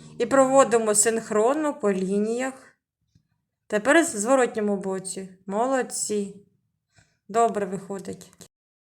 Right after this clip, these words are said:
Веселі та корисні вправи я сьогодні вам пропоную зробити. Тренуватися бажано щодня.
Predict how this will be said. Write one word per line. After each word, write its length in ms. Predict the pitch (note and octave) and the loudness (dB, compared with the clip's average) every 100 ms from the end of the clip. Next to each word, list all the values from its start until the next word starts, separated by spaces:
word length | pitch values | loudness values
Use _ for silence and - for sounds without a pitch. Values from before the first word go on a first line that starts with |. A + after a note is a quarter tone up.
| - | -10
Веселі 380 | - A3 A3+ G3 | -2 2 2 0
та 140 | G3+ | -6
корисні 440 | G3 G#3 G#3+ G#3+ F#3+ | -4 -2 -2 -4 -10
вправи 440 | - B3+ D4+ C#4 | -2 4 4 4
я 160 | G3 F#3+ | 0 -2
сьогодні 400 | - G3+ B3 G#3+ | -2 0 2 2
вам 180 | F3+ F#3 | -2 -6
пропоную 480 | F#3+ F#3+ G3+ A3+ | -8 -6 -2 0
зробити. 640 | G#3+ G#3+ F#3+ G3 F#3 F#3+ F#3 - _ _ _ _ _ - | 0 -2 -4 -8 -8 -12 -14 -16 _ _ _ _ _ -2
Тренуватися 720 | A3+ A3+ G#3 G#3+ B3 D4+ B3 | 2 4 6 4 4 4 4
бажано 420 | G#3 G3+ G3 G3 | 6 4 4 -6
щодня. 640 | F3+ - A#3+ A#3+ A#3 A3 | -6 -2 0 0 -2 -4